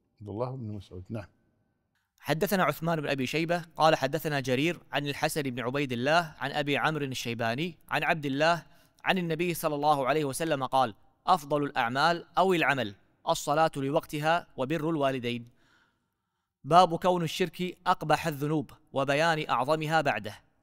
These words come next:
Speaker 2: حدثنا عثمان بن أبي شيبة وإسحاق بن إبراهيم قال إسحاق: "أخبرنا جرير"، وقال عثمان: "حدثنا جرير" عن منصور عن أبي وائل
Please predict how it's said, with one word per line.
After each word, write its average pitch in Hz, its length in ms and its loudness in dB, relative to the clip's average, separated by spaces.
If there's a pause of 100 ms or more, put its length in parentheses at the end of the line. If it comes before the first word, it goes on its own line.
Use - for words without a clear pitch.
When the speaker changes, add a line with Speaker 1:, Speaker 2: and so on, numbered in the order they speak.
(360)
Speaker 2:
حدثنا 180 480 0
عثمان 160 380 0
بن 139 60 -6
أبي 131 200 -2
شيبة 165 460 -2
وإسحاق 147 540 0
بن 135 80 -8
إبراهيم 127 680 -4
قال 170 200 6
إسحاق: 147 580 0 (160)
"أخبرنا 147 600 2
جرير"، 131 380 -2 (120)
وقال 160 360 2
عثمان: 156 560 -2
"حدثنا 147 580 -2
جرير" 131 380 -4 (480)
عن 190 140 4
منصور 160 360 -2 (240)
عن 139 160 0
أبي 165 240 -2
وائل 165 380 2